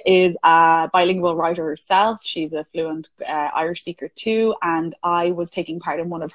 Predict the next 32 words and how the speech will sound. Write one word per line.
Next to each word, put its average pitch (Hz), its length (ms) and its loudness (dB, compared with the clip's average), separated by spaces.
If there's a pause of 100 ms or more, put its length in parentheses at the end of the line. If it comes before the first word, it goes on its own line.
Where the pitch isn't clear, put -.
(120)
her 294 160 4
workshops, - 640 -4 (420)
which - 200 -2 (100)
it's - 180 -4
such, - 220 -2 (100)
these, 247 260 6
like, 233 220 2
little 208 240 2
journeys 196 440 0
are 160 100 -2
so 165 180 -4
interesting. 165 560 -6
But 165 200 -4
I 180 160 6
won 202 580 4
a 170 180 4
flash 165 320 0
fiction - 320 -4
competition 175 800 -2
with 180 180 -2
the 170 180 -4
Irish 165 400 2
Writing 170 400 2
Centre 165 340 -2
here 165 220 2
in 160 100 -4
Dublin, 175 380 0 (640)
the 185 80 4
Writers' 165 400 2
Centre, 208 360 0
sorry, 185 440 2
and 165 380 2